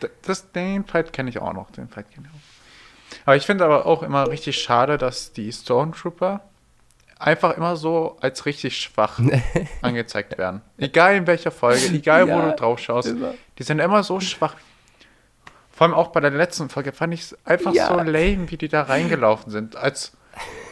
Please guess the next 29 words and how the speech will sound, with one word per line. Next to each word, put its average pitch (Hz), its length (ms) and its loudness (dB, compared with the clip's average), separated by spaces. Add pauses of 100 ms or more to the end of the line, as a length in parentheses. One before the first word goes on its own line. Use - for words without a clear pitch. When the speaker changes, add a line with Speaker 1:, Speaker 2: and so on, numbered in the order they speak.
(500)
Speaker 1:
als - 140 -8
könnte 190 240 6
ich 220 240 2
jetzt 269 180 4
einfach 175 240 6
da 147 120 2
reinlaufen 180 540 4
und 165 40 -2
die 170 100 4
alle 151 180 6
erschießen 151 500 2
ohne 147 340 -2 (160)
irgendein 160 720 0
Training. 113 420 0
Speaker 2:
Ja. - 640 -20
Speaker 1:
So 160 280 -2
hat's 160 340 0 (180)
sich - 280 -4
angefühlt, 113 440 -4
Speaker 2:
Ja, 123 120 2
Speaker 1:
fand 107 120 -4
ich. - 240 -16
Speaker 2:
es - 160 -2
sind 135 120 0
wirklich 143 280 2
die 135 100 0
neuen 131 260 4
Androiden, 127 640 2
Alter. 110 380 2